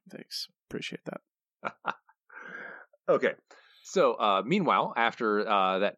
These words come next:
Speaker 2: uh, wonderful joke that Robbie hates so much, uh, Homer comes in and volunteers to take
Speaker 1: Hey,
Speaker 2: Marge
Speaker 1: hey,
Speaker 2: a
Speaker 1: hey,
Speaker 2: ride in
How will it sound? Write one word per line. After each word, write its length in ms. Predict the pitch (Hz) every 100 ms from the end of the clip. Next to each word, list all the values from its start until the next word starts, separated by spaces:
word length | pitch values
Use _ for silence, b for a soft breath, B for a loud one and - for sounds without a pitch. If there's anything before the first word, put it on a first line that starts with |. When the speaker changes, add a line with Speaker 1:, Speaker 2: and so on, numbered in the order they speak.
| 110
Speaker 2:
uh, 180 | 113 101 - 127
wonderful 640 | 113 120 120 101 - 104
joke 240 | 92 92
that 80 | 98
Robbie 220 | 95 90
hates 220 | 92 87 -
so 80 |
much, 320 | 87 85 85 -
uh, 140 | 98 87
Homer 300 | - 143 131
comes 260 | 131 113
in 180 | 110 104
and 220 | 101 98 98 107
volunteers 540 | 107 113 107 110 101
to 20 | -
take 160 | 98
Speaker 1:
Hey, 60 | 104
Speaker 2:
Marge 200 | 101 175
Speaker 1:
hey, 60 |
Speaker 2:
a 60 | -
Speaker 1:
hey, 100 | 175
Speaker 2:
ride 200 | -
in 60 | 196